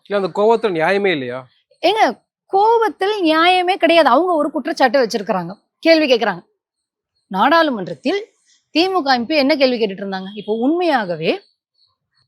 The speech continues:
Speaker 2: நீ, நிர்மலா சீதாராமன் அமைச்சர் அப்படிங்கிற ஒரு பண்பு இருந்தா அவங்க கேட்ட கேள்விக்கு பதில் சொல்லிடணும். அதிலிருந்து தி மு க எம் பி கேள்வி கேட்டிருக்காங்க. அந்த கேள்விகளுக்கு பதில் சொல்லாமல் திசை திருப்புகிறார் நிர்மலா சீதாராமன்னா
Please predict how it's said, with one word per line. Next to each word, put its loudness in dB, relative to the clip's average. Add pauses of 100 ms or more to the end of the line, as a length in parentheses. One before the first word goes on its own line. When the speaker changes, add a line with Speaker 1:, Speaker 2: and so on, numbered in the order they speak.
(260)
Speaker 2:
நீ, 0 (280)
நிர்மலா 2
சீதாராமன் -2
அமைச்சர் -2
அப்படிங்கிற -2
ஒரு -4
பண்பு 0
இருந்தா -2 (680)
அவங்க -4
கேட்ட -4
கேள்விக்கு -4
பதில் -4
சொல்லிடணும். -8
அதிலிருந்து -2 (1080)
தி 2
மு 0
க 2
எம் -2
பி -4
கேள்வி 2
கேட்டிருக்காங்க. -4 (280)
அந்த -2
கேள்விகளுக்கு 0
பதில் 0
சொல்லாமல் -2
திசை -4
திருப்புகிறார் 0
நிர்மலா 0
சீதாராமன்னா -2